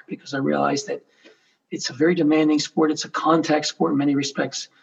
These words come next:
and, uh, lots of, uh, this concussions that I never imagined would, I would see in, in soccer. I see a lot of A C L injuries, so I have a lot. I didn't know much about soccer, again, growing up in the, you know, early seventies, six-, uh, late sixties.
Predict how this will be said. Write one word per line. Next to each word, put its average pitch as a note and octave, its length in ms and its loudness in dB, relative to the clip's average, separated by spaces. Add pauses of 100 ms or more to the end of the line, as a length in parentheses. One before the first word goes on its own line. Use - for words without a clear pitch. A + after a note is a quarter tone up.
(260)
and, C#3 380 -2
uh, B2+ 180 -6
lots A#2+ 600 -4
of, C#3 260 -6 (500)
uh, B2+ 220 -6
this C3+ 160 -8
concussions F3 920 -2
that C#3+ 180 -2
I C#3+ 100 0
never D3 460 0
imagined C3 600 2
would, E3+ 200 0
I C#3+ 100 -2
would D#3+ 160 0
see E3+ 200 0
in, D#3+ 100 -4
in E3+ 200 -4
soccer. - 500 -4 (520)
I E3+ 40 -4
see - 160 -2
a C#3+ 60 0
lot D3 160 2
of C#3+ 80 0
A D3 100 4
C - 160 -2
L C#3+ 100 2
injuries, C#3 340 0
so C#3+ 100 -2
I C#3+ 40 0
have D#3 100 0
a E3+ 60 -2
lot. F3+ 300 -2 (600)
I F#3+ 40 4
didn't G#3+ 140 8
know F#3+ 120 6
much G#3+ 160 4
about G#3 220 2
soccer, - 340 0
again, D3+ 280 2
growing D3+ 260 2
up C#3 120 -4
in C3+ 120 0
the, A#2+ 180 -6 (480)
you - 80 -2
know, C3+ 180 -2
early D3+ 240 0
seventies, C#3 640 0
six-, - 300 -8
uh, B2+ 240 -8 (160)
late C#3 180 -2
sixties. - 420 -2